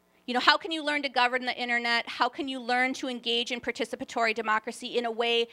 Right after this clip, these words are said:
that benefits the democracy as a whole? Right? So we want to talk about access and equity and fundamental rights. So these are some of the ways we've done this. Um,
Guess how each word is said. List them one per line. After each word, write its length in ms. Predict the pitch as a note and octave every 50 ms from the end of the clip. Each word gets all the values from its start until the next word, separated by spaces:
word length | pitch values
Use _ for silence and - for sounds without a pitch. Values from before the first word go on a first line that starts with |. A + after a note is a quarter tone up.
| - - - - -
that 140 | B3 A#3+ G3
benefits 400 | B3+ B3 B3+ B3 - C4 B3+ -
the 100 | - B3
democracy 640 | A#3+ A#3 A#3 G#3+ A3 - A#3 A3+ - A#3 A3+ G#3+ -
as 120 | - G#3
a 60 | G3+
whole? 260 | G#3+ - G3 E3+ - - - - - _ _ _ _ _ _ _ _ _ _ _ _ -
Right? 280 | - A3+ B3+ C4 B3 B3
So 100 | - C#4+
we 120 | C4+ C4+
want 220 | C4 C4 C4 C4 C4+
to 60 | C4
talk 240 | - B3+ B3 B3+ -
about 180 | B3 A3+ A3 -
access 500 | B3+ C4 B3+ B3+ - - - A3 G3 G#3+ -
and 100 | - G#3+ - -
equity 400 | B3+ B3 - B3+ A#3 A3 G#3+ G#3
and 100 | G#3 -
fundamental 540 | - A#3+ A#3 A3+ A3 A3 A3 G#3+ - A3
rights. 380 | G#3+ G#3+ E3+ D3+ - _ - - - - - - - - - - -
So 160 | - - D#4+
these 220 | C#4+ D#4+ E4 D#4+
are 80 | D#4 D#4+
some 180 | - E4 D#4 D4
of 60 | C#4
the 60 | C4+
ways 280 | B3 B3+ B3+ C4 C4+ -
we've 160 | C4+ A#3+ G#3
done 260 | A#3+ A#3 A#3 A#3 B3
this. 360 | C4 C4+ C#4 C#4 - - - - - - - - _ - - - _ -
Um, 280 | - C4 B3+ A#3+ A#3